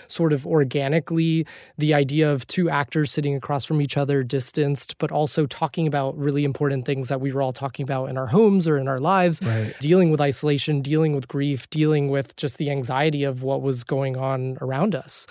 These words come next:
Speaker 1: And I think then the conversation became, who's our way into that?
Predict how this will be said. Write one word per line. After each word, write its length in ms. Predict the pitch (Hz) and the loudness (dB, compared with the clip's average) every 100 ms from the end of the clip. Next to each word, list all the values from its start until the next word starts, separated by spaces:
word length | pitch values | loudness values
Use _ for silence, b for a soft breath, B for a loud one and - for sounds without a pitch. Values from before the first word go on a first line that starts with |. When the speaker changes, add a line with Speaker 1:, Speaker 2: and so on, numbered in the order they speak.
| B B B - | B B B -4
Speaker 1:
And 160 | 147 | 0
I 80 | 147 | 0
think 280 | - 190 151 | 2 2 2
then 420 | 156 147 147 143 | 0 2 0 -2
the 100 | 143 | -4
conversation 1000 | - 143 139 - 147 - 147 143 139 135 B B B B B | -2 -2 -2 -2 -2 -2 -2 -2 -2 -6 B B B B B
became, 580 | - 151 151 139 135 139 | -6 0 2 2 -2 -4
who's 260 | - 175 156 | 0 2 2
our 100 | 143 | 2
way 200 | 135 135 | 0 -2
into 220 | 151 151 | -2 -4
that? 240 | 131 - | -12 -14